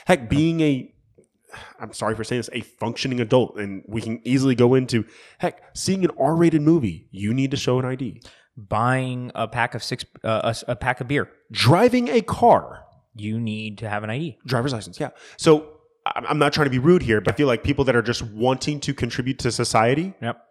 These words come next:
Speaker 1: you need an I D to be a functioning adult.
Speaker 2: You wanna go to college? You wanna go to community college?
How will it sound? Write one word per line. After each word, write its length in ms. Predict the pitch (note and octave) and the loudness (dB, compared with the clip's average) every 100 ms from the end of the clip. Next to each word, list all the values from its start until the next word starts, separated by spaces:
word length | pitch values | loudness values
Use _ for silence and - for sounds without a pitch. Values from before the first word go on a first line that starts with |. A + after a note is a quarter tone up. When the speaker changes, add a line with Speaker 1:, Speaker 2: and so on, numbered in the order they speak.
| _ _ _ _ _ - | _ _ _ _ _ -14
Speaker 1:
you 280 | A#2+ C#3 C3 | -4 0 0
need 360 | B2+ C3 C3 | 2 2 2
an 120 | C3 | 2
I 120 | A#2+ A2 | 2 0
D 260 | G#2 G#2 | -2 -6
to 140 | F#2+ G2 | -6 -6
be 160 | G2+ | -6
a 40 | G2 | -6
functioning 380 | F#2+ F2+ F#2+ F2+ | -8 -10 -12 -12
adult. 260 | E2+ - - - _ - | -14 -18 -20 -20 _ -10
Speaker 2:
You 120 | A2+ | -6
wanna 120 | A2 | -2
go 80 | A2 | -2
to 60 | G#2+ | -2
college? 600 | A#2 A#2 C3 C#3 - - | 2 2 2 -6 -12 -10
You 100 | A2+ | -6
wanna 120 | A2 | -4
go 80 | G#2 | -4
to 60 | |
community 320 | - A2 A#2+ B2 | -6 -6 -6 -2
college? 600 | C3 B2+ C3 - - | 0 0 -4 -8 -20